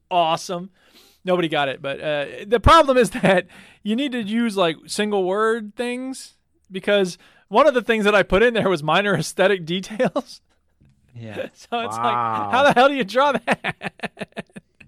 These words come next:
Speaker 1: It was pretty ridiculous. But they enjoyed it. They,
Speaker 2: Mm.
Speaker 1: they, they got a kick out of it. So, um, yeah, I shared some pictures, and I thought maybe Chinny might put them up, but maybe not.
Speaker 2: Oh, I am. I am. I'm
Speaker 1: Okay.
Speaker 2: doing that.
Speaker 1: Great.
Speaker 3: <laughs>
Speaker 1: Um,
Speaker 3: Yeah, they're
Speaker 2: the,
Speaker 3: on.
Speaker 1: yeah,
Speaker 2: uh,
Speaker 1: there we go.
Speaker 2: one of the words was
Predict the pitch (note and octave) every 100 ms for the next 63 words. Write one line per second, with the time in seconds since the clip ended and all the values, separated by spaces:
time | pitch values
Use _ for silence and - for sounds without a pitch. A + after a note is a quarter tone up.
0 | _ A#3+ A#3+ A3 G3+ - F3+ E3+ - D#3+
1 | D3+ C#3+ D3 F3 C#4 D#4+ E4 D#4 D#4+ F#3
2 | C#3+ F#3 G3+ A3 A3 A3 A#3 A#3 A3+ G#3
3 | E3 C#3+ C#3 A2+ - - D#3+ - - _
4 | _ _ _ _ _ - C#3 C#3+ C#3 C#3
5 | C3+ _ G#3 D#4+ - _ - D3+ - G3
6 | G3+ - F#3 G#3 G#3+ C#4 B3+ F#3+ F3 F3
7 | F3+ F3+ F#3 F#3 G#3+ G3+ G3+ A3+ - C4
8 | D4+ A3 F#3+ F#3 E3+ C3+ - _ _ _
9 | _ _ _ _ _ _ _ - F#3 F#3+
10 | G#3 B2 E3 D#3 F3 C3+ _ - D#3+ E3
11 | D3 B2 A#2 - - - F3 D#3 - _
12 | - - _ _ - - B3 G#3 G#3+ G#3+
13 | G#3 G3+ D3+ C#3+ C3+ C3 C3+ F3 E3+ D3+
14 | D3 D3 C3 C#3+ C3 C#3+ C#3 C#3 C3+ C3+
15 | - -